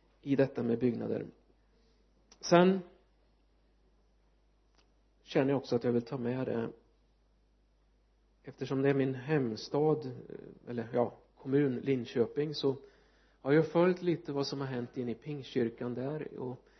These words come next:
det är ju ett sånt här spännande skeende de står i nu. En del av er kanske har sett det. De, eh, fick ju en ny föreståndare förra året. Marcus Sönnebrant heter han.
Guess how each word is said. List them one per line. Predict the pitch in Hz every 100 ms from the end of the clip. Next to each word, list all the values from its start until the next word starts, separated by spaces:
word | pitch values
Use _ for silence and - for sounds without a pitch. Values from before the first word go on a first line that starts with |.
| - _ _ _ _
det | 190
är |
ju | 294
ett | -
sånt | 208
här | 151
spännande | - - 147 123 117
skeende | 120 147 117 110 113
de | 110
står | 110 117 110
i | 104
nu. | 104 101 - _
En | - 143
del | 160 175
av | 139
er |
kanske | 135 151 120
har | 127
sett | - 151 156 -
det. | 139 156 - _ - - _ _ _ _ _ _ _ _ _ _ _ _ _ _ - -
De, | 156 165
eh, | 165 165 156 _ _ _ _ _ _ _ _ _ _ _ _ _ _ _
fick | - 135 -
ju |
en | 139
ny | 131
föreståndare | 127 151 120 120 120 110 117 120
förra | - 135 113
året. | 135 104 101 - 113
Marcus | 107 113 -
Sönnebrant | - 127 113 98 98 117 120
heter | 110 - -
han. | 98